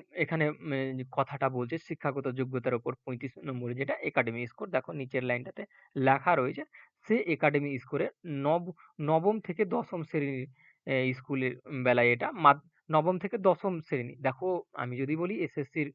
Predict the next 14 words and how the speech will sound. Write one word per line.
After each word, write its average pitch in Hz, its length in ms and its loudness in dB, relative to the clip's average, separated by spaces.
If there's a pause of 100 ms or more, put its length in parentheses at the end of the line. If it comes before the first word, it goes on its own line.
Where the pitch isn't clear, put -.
নিয়োগের 123 460 -2
প্রক্রিয়ার 120 480 -8
কথা, 123 220 -6 (480)
তো 185 340 2
একটা 147 240 0
নবম 165 360 2
দশম 254 340 -2
হয়, 226 140 0 (260)
আর 175 120 4 (200)
তারপরে, 196 480 6 (340)
এম, 131 640 0
ইলেভেন, 175 500 2 (280)
টুয়েলভ 220 360 6
হয়, 104 220 -8